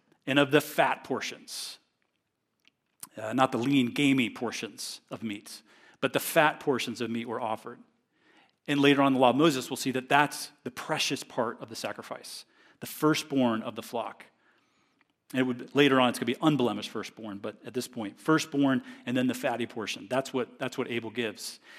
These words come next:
And so there's, there are not so subtle hints that these, these sacrifices are reflecting very different attitudes toward the Lord. One is giving his first and best,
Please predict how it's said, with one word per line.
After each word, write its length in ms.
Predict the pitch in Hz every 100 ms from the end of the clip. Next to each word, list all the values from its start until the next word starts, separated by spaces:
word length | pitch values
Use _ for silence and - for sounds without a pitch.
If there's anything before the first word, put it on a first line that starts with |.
| -
And 120 | 131 123
so 140 | 156
there's, 200 | 147 123
there 220 | - 135
are 180 | 127 123 - - _ _ _
not 200 | 147 185
so 120 | 175
subtle 320 | 156 175 135
hints 380 | 120 180 120 -
that 160 | 123 120
these, 360 | 156 170 - - - - - _
these 360 | 135 180 - -
sacrifices 680 | - - 180 180 - 135 131
are 100 | 135
reflecting 520 | 131 - 160 - 139
very 340 | 117 135 156 151
different 340 | 147 147 135 -
attitudes 540 | 131 135 131 127 113
toward 240 | - 123 120
the 60 |
Lord. 340 | 110 113 107 107
One 140 | 127
is 100 | 123
giving 360 | 139 127 120 - - - -
his 160 | 143
first 340 | - 160 151 -
and 160 | 127 120
best, 480 | 127 127 - -